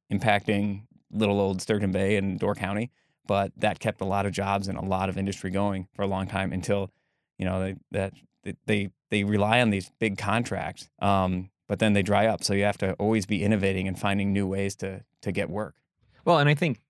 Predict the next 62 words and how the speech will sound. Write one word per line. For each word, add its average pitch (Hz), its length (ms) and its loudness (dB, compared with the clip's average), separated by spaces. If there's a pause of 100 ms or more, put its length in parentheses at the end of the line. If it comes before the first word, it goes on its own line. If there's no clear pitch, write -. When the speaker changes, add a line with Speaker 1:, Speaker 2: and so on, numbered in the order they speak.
(180)
Speaker 2:
going 120 280 4
on 113 180 4
with 110 200 2
that, 90 200 0
and, 87 220 -2
and 87 300 -4
part 165 180 4
of 156 60 4
the 113 60 4
reason 95 280 2
why 90 100 0
this 82 220 -6
is 87 80 -4
such 98 200 -4
a 87 60 -6
big 82 260 -6
deal, 101 300 0 (200)
I 117 40 -4
feel 165 140 2
like 120 160 4
we 123 160 4
might 113 200 2
take 110 220 0
for - 100 -4
granted 95 460 2
from 95 160 2
time 92 220 2
to 87 80 -2
time 87 340 -2
that 92 160 2
everybody 107 400 4
knows 90 360 2
this 80 180 -6
story 73 480 -2
or 82 80 -6
that 85 200 -4
everybody 98 520 2
knows 87 600 2 (380)
the 101 160 6
history 101 600 2
of 85 220 0
shipbuilding 98 720 2
or 82 80 -6
fishing 95 480 0
or 82 80 -2
cherries. 87 440 -2
I 95 60 -2
mean, 90 180 -4 (280)
we've 135 340 4
done 110 160 4
a 87 140 2
lot 98 260 4
of 87 100 2
work 95 300 0
on 90 140 0
the 87 80 0
history 87 420 -8
of 78 160 -8
those 82 180 -4
kind 82 240 -4
of, 80 140 -4
like, 78 300 -8